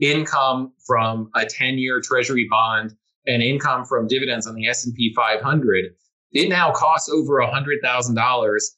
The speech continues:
to get two thousand dollars of income from an investment portfolio. What that means is that for today's defined contribution retiree, they are not going to be able to generate income from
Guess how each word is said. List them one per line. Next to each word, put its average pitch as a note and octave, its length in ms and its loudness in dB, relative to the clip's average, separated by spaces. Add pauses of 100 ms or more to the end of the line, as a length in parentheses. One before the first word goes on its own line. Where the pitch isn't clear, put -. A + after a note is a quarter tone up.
(160)
to B2+ 120 2
get B2 380 0 (100)
two D3+ 260 4
thousand B2+ 440 0
dollars A2 400 -2
of - 100 -4
income A#2 400 -2
from A2 120 -4
an G2+ 60 -6
investment G2 480 -6
portfolio. A#2 540 0 (120)
What C3+ 200 0
that B2+ 260 -2
means F3 400 2
is A2 220 -4
that A2 320 0
for A2+ 120 2
today's A#2+ 440 0
defined A2+ 360 -2
contribution A2+ 520 -2
retiree, B2 760 0 (280)
they B2 200 0
are A3 160 4
not F#3+ 280 0
going F3 180 2
to D#3 60 -2
be D3+ 180 4
able F3 80 -4
to C#3 80 0
generate D3+ 480 2
income G2+ 600 -2 (580)
from D3+ 520 2